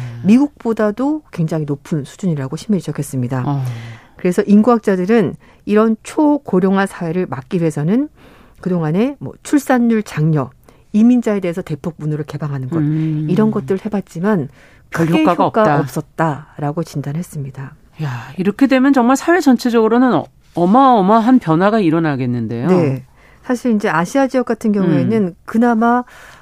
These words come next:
Speaker 1: 어, 이제 인구 증가율이 좀 높은 나라라고 우리가 좀 알고 있었잖아요.
Speaker 2: 그렇군요.
Speaker 1: 근데 하지만 일본 같은 경우는 워낙 초고령 사회가 빨리 진행이 됐었고, 우리나라도 마찬가지로 지금
Speaker 2: 그렇죠.
Speaker 1: 진행이 되고 있고, 이제는 중국까지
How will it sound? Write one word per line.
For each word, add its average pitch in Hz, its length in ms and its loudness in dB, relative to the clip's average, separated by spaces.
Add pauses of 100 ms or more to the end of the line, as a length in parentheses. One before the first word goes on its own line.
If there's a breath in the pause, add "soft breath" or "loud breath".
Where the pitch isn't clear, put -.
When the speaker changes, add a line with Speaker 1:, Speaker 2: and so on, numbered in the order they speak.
Speaker 1:
어, 135 640 -12
이제 143 260 -12
인구 208 220 2
증가율이 190 340 -2
좀 175 140 -6
높은 165 300 -2
나라라고 156 500 -2
우리가 151 160 -4
좀 147 180 -10
알고 147 220 -8
있었잖아요. 160 420 -6
Speaker 2:
그렇군요. 135 480 0
Speaker 1:
근데 175 140 -6
하지만 185 280 -2 (340 loud breath)
일본 185 220 0
같은 196 240 -2
경우는 185 160 -2
워낙 165 300 -2
초고령 240 320 -2
사회가 175 240 -6
빨리 220 300 -4
진행이 160 260 -6
됐었고, 226 680 -6 (400 loud breath)
우리나라도 233 440 2
마찬가지로 147 600 -4
지금 - 20 -6
Speaker 2:
그렇죠. 156 220 -2
Speaker 1:
진행이 156 220 -2
되고 120 160 -2
있고, 247 360 -4 (360 loud breath)
이제는 208 340 2 (220)
중국까지 190 840 0